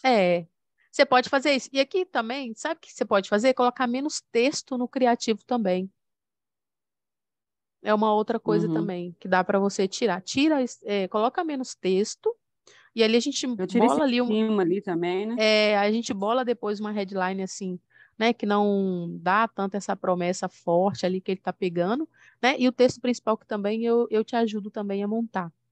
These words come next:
Speaker 2: Eu vou te mandar os, os meus outros dois que eu fiz, né? Até eu co-, eu tava conversando com a Lê, ela gostou bastante, né?
Speaker 1: É.
Speaker 2: E, e os outros dois também,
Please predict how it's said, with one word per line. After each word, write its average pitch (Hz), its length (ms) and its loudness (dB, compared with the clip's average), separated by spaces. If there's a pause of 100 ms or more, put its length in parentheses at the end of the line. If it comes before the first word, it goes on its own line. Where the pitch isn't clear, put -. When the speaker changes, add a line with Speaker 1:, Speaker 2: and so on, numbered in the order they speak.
(160)
Speaker 2:
Eu 233 120 -4
vou 247 120 -2
te 320 120 -2
mandar 269 420 0
os, 254 120 -6
os 247 260 -2
meus 247 240 -4
outros 254 400 -6
dois 214 280 -4
que - 120 -10
eu 226 80 -2
fiz, 220 440 -6 (420)
né? 202 320 -4 (280)
Até 185 300 0
eu 220 100 2
co-, 208 280 2
eu 185 280 -4
tava 185 220 2
conversando 175 420 -2
com 170 80 -6
a 175 40 2
Lê, 160 100 0
ela 185 140 2
gostou 185 340 -4
bastante, 196 800 -2 (240)
né? 208 260 -2 (100)
Speaker 1:
É. 202 460 4 (600)
Speaker 2:
E, 240 140 4
e 262 40 0
os 240 80 0
outros 240 280 -2
dois 233 260 -2
também, 254 280 -4